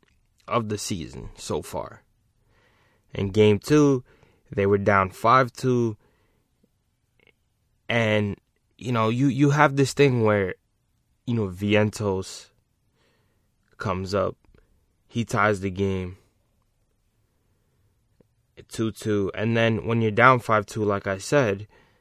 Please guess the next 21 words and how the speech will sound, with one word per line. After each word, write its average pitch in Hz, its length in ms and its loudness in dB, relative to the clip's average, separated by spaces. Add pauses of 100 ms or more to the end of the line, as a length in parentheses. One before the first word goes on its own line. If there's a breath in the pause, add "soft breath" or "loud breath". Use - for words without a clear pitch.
(120 soft breath)
you 110 140 4
have 107 140 6
Francisco 110 600 -4
Alvarez 98 720 -2 (500)
come 104 300 0
up, 95 200 -2 (300)
and 98 440 -6
he 117 160 -4
ties 113 240 0
the 104 80 -4
game 101 240 0
five 98 260 -2
five 113 320 2
with 95 120 -6
a - 20 -6
three-run 98 480 -4
shot. 110 420 0 (1400)
And, 123 480 2
yo, 120 460 2
it, - 80 -2
it, 123 160 0